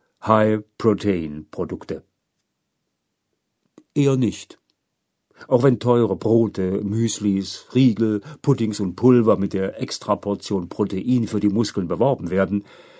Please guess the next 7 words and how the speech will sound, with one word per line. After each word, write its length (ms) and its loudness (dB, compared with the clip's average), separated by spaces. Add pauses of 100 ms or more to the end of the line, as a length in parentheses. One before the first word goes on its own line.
(380)
bringen 260 4
die 140 2
Produkte 560 0
laut 260 0
Verbraucherschützern 1040 -2 (120)
kaum 340 -2
Zusatznutzen. 920 -10